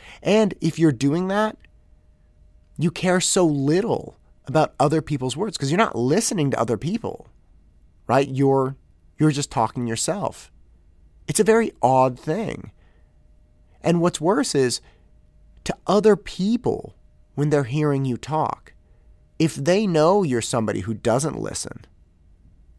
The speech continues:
and they know you're somebody who just talks and talks and talks,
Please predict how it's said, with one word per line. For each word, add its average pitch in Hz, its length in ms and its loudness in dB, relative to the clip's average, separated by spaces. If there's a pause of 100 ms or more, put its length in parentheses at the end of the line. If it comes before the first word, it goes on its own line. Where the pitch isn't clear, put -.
(140)
and 123 340 -2
they 139 200 4
know 135 180 4
you're 156 140 2
somebody 117 260 -2
who 120 100 -2
just 107 220 -8
talks - 320 2
and 123 100 -6
talks 117 280 -2
and 107 80 -10
talks, 123 420 -2